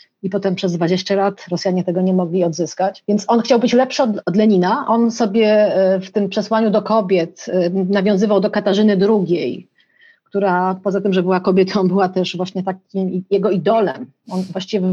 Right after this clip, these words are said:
występował tam jako następca Katarzyny. Katarzyna potężna władczyni, która, y, rzuca Zachód na kolana i zdobywa Krym i Ukrainę.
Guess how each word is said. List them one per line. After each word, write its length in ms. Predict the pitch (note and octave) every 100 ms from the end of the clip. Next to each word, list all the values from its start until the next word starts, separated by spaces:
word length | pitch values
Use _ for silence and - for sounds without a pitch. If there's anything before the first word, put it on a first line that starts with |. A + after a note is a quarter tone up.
| F3
występował 500 | F3+ - G3 G#3 G#3+
tam 120 | G#3+
jako 200 | G3+ G#3+
następca 580 | G#3 G#3 - C4 C4 F#3+
Katarzyny. 480 | F3+ E3+ E3 E3 - - _
Katarzyna 420 | G3+ G3 G#3 A#3
potężna 580 | A3+ G#3+ A#3+ B3+ A3+ A3+
władczyni, 600 | G#3 G#3+ - - C4 B3+
która, 340 | - A3 G#3+ - F#3+ G3 F#3+
y, 40 | E3+
rzuca 400 | A#3 A#3 G#3+ F3+
Zachód 340 | G3+ A#3 A#3+
na 120 | G#3+
kolana 480 | G3 G#3 G3+ A3+ G#3+
i 80 | G#3
zdobywa 800 | F3+ G3 G#3 F#3 F#3+ F#3+ F#3 F#3
Krym 320 | G3+ A3 G#3+
i 100 | F#3
Ukrainę. 720 | F#3+ F#3+ F#3+ G3 G3+ G#3+ A3